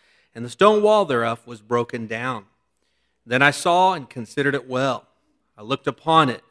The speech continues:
and received instruction. Yet a little sleep, a little slumber, a little folding of the hands to sleep. So shall thy poverty come as one that traveleth, and thy want as an armed man."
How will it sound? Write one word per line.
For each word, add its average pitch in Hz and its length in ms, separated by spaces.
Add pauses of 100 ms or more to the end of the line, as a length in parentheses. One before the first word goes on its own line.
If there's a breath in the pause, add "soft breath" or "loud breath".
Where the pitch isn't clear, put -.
and 117 120
received 135 480
instruction. 135 760 (640)
Yet 110 180
a 110 40
little 127 220
sleep, 147 600 (380)
a 107 40
little 110 240
slumber, 139 640 (640)
a - 20
little 113 200
folding 120 340
of 120 100
the 127 80
hands 131 420
to 120 100
sleep. 117 420 (880)
So 151 220
shall 123 200
thy 117 180
poverty 123 600
come 110 480 (560)
as 113 220
one 117 320
that 107 180
traveleth, 113 800 (180)
and 110 140
thy 110 160
want 113 500
as 113 200
an 110 80
armed 110 360
man." 107 500